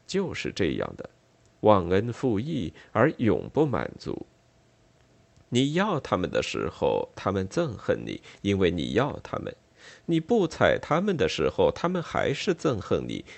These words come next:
因为旁的什么理由，或竟毫无理由。他们是不知足的孩子，无论得到什么，无论女子怎样，都不大满意的。大战爆发了，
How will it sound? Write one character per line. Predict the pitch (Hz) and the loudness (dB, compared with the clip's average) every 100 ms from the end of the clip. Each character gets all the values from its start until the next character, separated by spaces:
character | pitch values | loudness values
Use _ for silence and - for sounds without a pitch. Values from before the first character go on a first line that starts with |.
| - | -2
因 | 104 | 2
为 | 92 82 | 4 4
旁 | - 85 123 180 | 4 2 2 -2
的 | 123 | -2
什 | - | 0
么 | 80 | 2
理 | 85 67 55 | 2 0 -2
由， | 52 64 - - | 0 -2 -4 0
或 | 175 151 131 | 4 6 4
竟 | - - 139 110 | 0 -4 -2 -4
毫 | - 104 156 | -4 -2 -2
无 | 202 110 69 | -2 -2 -2
理 | 67 50 | -2 -4
由。 | 50 50 - _ _ _ _ _ _ _ _ - | -4 -4 -8 _ _ _ _ _ _ _ _ 2
他 | 90 | 2
们 | 85 | 2
是 | - 90 | 0 -2
不 | 113 | -2
知 | 90 113 123 | -2 -2 -4
足 | 82 60 | -4 -4
的 | 120 | -4
孩 | - - - - | -6 -8 -8 -8
子， | - - - - - | -10 -12 -20 -14 2
无 | 147 | 4
论 | 226 160 | 6 4
得 | 107 - 180 | 4 4 4
到 | 196 123 | 0 -2
什 | - 60 | -2 0
么， | 52 50 - - | -2 -4 -8 0
无 | 107 | 4
论 | 131 107 | 4 4
女 | 92 117 | 2 0
子 | 92 104 | 0 0
怎 | 104 62 57 | 2 0 2
样， | 95 78 87 | 2 2 0
都 | 120 156 170 | -2 -2 -6
不 | - 69 | -6 -2
大 | 90 80 | -2 -2
满 | 60 - - | -4 -4 -6
意 | 80 60 - | -8 -8 -8
的。 | - _ _ _ _ _ _ _ _ _ _ _ _ _ _ _ - _ | -10 _ _ _ _ _ _ _ _ _ _ _ _ _ _ _ -20 _
大 | 208 180 | 2 4
战 | - 208 123 | 2 0 0
爆 | 95 82 | 2 2
发 | - 67 71 | 4 4 4
了， | 52 - | 2 -4